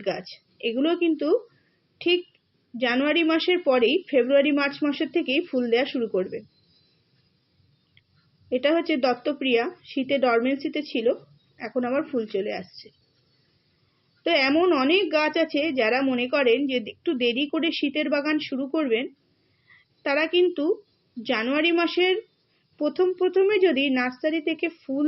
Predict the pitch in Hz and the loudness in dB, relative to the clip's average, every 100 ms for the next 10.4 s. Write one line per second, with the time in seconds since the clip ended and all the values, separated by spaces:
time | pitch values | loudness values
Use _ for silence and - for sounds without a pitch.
0 | 285 254 269 220 226 311 _ _ _ _ | 2 2 2 0 0 -2 _ _ _ _
1 | _ _ 226 226 247 214 - 240 233 240 | _ _ -4 -2 -2 -4 -6 -4 -2 0
2 | 277 269 214 220 269 311 - 202 285 - | 0 -2 -4 -2 -2 0 0 -2 -4 -14
3 | _ _ _ _ _ 349 269 247 302 330 | _ _ _ _ _ 0 2 2 2 2
4 | 359 349 311 294 320 339 254 302 - - | 2 2 2 0 2 2 0 -2 -6 -12
5 | _ _ _ _ _ _ - 392 403 - | _ _ _ _ _ _ 0 0 0 -4
6 | 285 285 320 311 262 254 302 349 381 349 | 0 0 2 2 2 0 0 2 2 0
7 | - _ _ _ _ _ 247 240 240 320 | -4 _ _ _ _ _ -2 -2 -2 2
8 | 269 302 - _ _ _ _ _ _ _ | 4 2 -2 _ _ _ _ _ _ _
9 | _ _ - 247 247 - 311 240 226 214 | _ _ -6 -6 -4 -2 -2 0 -2 -2
10 | 214 190 175 | -4 -8 -10